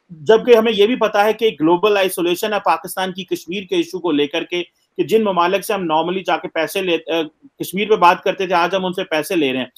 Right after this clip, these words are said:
तो इस सारे कॉन्टेक्स्ट के अंदर तारड़ साहब, पाकिस्तान की क्या standing है इंडिया के साथ बात करने में और कश्मीर के ऊपर बात करने में? जरा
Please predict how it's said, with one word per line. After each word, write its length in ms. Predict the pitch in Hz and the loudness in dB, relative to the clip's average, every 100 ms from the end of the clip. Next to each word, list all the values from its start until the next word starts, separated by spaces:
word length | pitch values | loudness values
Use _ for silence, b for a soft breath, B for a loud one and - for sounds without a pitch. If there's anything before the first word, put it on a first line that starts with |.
| b b - | b b 2
तो 80 | |
इस 220 | 294 - - | 4 4 6
सारे 280 | 196 269 | 6 8
कॉन्टेक्स्ट 600 | 330 294 240 226 202 - | 4 4 2 2 -4 -4
के 80 | 226 | -2
अंदर 200 | 185 190 | 0 0
तारड़ 360 | 190 160 160 175 | 2 2 2 0
साहब, 200 | 214 214 | 0 0
पाकिस्तान 560 | - 190 - - 262 | 2 0 0 -4 -2
की 140 | 254 277 - | 0 -2 -2
क्या 220 | 247 254 | 0 2
standing 480 | 285 262 208 214 220 | 2 0 -2 -2 -2
है 320 | 208 226 240 - _ _ | 0 0 0 -8 _ _
इंडिया 280 | 185 185 254 | -2 4 2
के 120 | 269 | 2
साथ 200 | - 240 | 2 0
बात 320 | 202 214 220 220 | 2 2 2 0
करने 260 | 233 233 | -2 0
में 220 | 240 254 262 _ _ | -2 -2 -6 _ _
और 200 | 208 262 | 4 4
कश्मीर 440 | 247 247 202 214 214 | 4 -4 -4 -4 0
के 100 | 220 | 0
ऊपर 240 | 202 202 | 2 0
बात 300 | 160 165 - | 2 2 0
करने 180 | 170 170 | -6 -4
में? 120 | 214 | -2
जरा 180 | 220 226 | 0 0